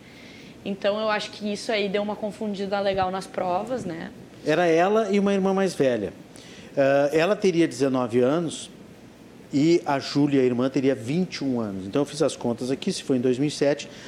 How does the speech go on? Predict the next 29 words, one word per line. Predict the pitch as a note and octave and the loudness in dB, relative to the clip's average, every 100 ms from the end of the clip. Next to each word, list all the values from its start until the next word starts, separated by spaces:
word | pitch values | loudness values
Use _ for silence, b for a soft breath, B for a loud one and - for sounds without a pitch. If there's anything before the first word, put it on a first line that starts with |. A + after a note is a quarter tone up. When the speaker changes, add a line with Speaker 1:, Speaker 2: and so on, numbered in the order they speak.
| B | B
Speaker 2:
a | C3 | -4
Madalena | C3 A#2 A#2+ | -2 0 -2
tinha | C#3 F3+ | 0 -2
três, | F#3 F3+ E3+ - - | 0 2 2 -2 -2
três | B2 C3 | -2 0
pra | D3+ | -4
quatro | C#3+ D3 - E3+ | -2 -4 0 0
anos. | C#3 F#2 - - B B B B - | 0 -2 -12 -16 B B B B -2
Então, | A#2+ | 0
muito, | C#3+ C#3 F#3 - | 4 4 2 0
realmente | B2+ C3 C#3+ D3 | 0 0 0 0
muito | C3+ C3+ C#3 | 2 2 2
novinha. | E3+ F3+ E3 D3+ G#2+ B B B - | 0 0 2 0 0 B B B -4
É | D3 | -4
es-, | - C#3 - | -2 -6 -8
estranho | G3+ - E3 F#3+ G3 | -8 -4 0 0 0
também | D#3 D3+ | 0 -2
que | E3 | -4
tenham | - D#3 | -2 0
levado | C#3+ C#3 C#3+ C3 | 2 0 0 0
uma, | D#3 F3 D#3+ A2+ G2+ - - | 2 2 -2 -4 -8 -16 -12
né, | A#2+ A2+ B2+ | -6 -4 -2
e | C3 | -2
não | B2+ | 0
Speaker 1:
É. | |
Speaker 2:
levado | B2 A#2 C3 | 0 0 -2
a | A#2+ | -2
outra. | G#2 C3 C3 | 0 0 0
Bom, | B2 G3 B2 | 0 0 0